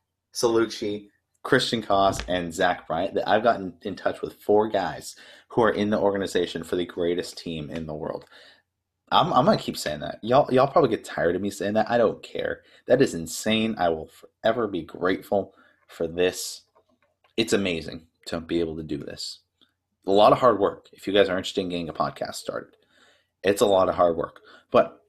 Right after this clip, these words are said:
it's, it's been hard getting guests, and I've been appearing on other people's shows. Like, I was just on this show called, um,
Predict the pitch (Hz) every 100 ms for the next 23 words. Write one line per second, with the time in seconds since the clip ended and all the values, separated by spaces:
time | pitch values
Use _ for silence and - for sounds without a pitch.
0 | _ _ _ _ _ - 131 135 131 147
1 | 131 139 170 156 131 113 101 - 113 151
2 | 165 - - 131 131 117 107 101 98 107
3 | 92 - 131 85 87 98 85 - 107 -
4 | 104 101 95 - 110 80 - _ _ _
5 | _ _ _ _ - 107 98 98 87 -
6 | _ _ - 107 98 92 87 82